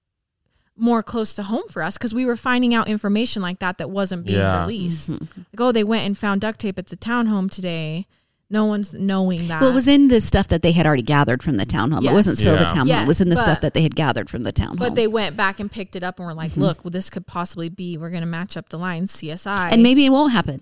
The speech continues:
Speaker 1: Yeah,
Speaker 3: Maybe
Speaker 1: maybe
Speaker 3: they
Speaker 1: it
Speaker 3: won't.
Speaker 1: won't be the same, but we
Speaker 2: Yeah.
Speaker 1: know that they collected that.
Speaker 3: Mm-hmm.
Speaker 1: It's just crazy.
Speaker 2: The timeline from January till now has been one of the craziest stories you've ever explained.
Speaker 1: Like I said, November twenty-sixth, when it came to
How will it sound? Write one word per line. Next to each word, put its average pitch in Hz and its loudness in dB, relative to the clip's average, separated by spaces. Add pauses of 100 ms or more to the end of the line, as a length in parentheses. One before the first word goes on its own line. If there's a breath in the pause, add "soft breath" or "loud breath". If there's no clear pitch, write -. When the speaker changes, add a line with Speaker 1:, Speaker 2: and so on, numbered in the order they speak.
Speaker 1:
Yeah, - 4
Speaker 3:
Maybe 240 4
Speaker 1:
maybe 247 6
Speaker 3:
they 196 8
Speaker 1:
it 180 8
Speaker 3:
won't. 226 6
Speaker 1:
won't 302 0
be 170 -2
the 175 -6
same, 165 -6
but 202 -2
we 220 2
Speaker 2:
Yeah. 214 6
Speaker 1:
know 233 4
that 202 -2
they 202 -2
collected 202 -8
that. - -14 (100)
Speaker 3:
Mm-hmm. 170 -12 (520)
Speaker 1:
It's - -12
just 208 -4
crazy. 175 -6
Speaker 2:
The 123 2
timeline 143 2
from 117 -2
January 120 0
till - -6
now 101 0
has 104 -4
been 101 -4 (260)
one 113 -2
of 107 -2
the 107 -2
craziest 101 0
stories 104 0
you've 95 -4
ever 90 -2
explained. 262 2
Speaker 1:
Like - -4
I 220 2
said, 190 -4
November 254 0
twenty-sixth, 208 -2
when 190 -2
it 151 -8
came 202 0
to 196 -4